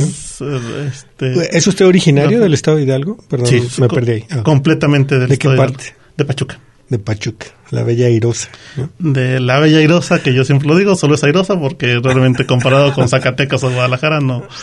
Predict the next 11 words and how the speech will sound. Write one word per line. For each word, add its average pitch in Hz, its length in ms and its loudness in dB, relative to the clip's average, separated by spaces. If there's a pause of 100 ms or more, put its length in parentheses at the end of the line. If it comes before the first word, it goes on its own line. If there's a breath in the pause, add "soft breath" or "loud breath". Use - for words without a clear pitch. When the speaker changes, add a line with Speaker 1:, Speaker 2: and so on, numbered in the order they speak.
(140 loud breath)
Speaker 2:
Sí. - 300 -6 (420)
Speaker 1:
No, 160 220 0
pero 147 200 0
sí, 127 200 0
de, 123 180 0
de 123 80 0
allá 123 180 0
somos. - 720 -8
Speaker 2:
Excelente. 113 680 -6 (600 loud breath)
Bueno, 135 360 -2
Emanuel 160 720 4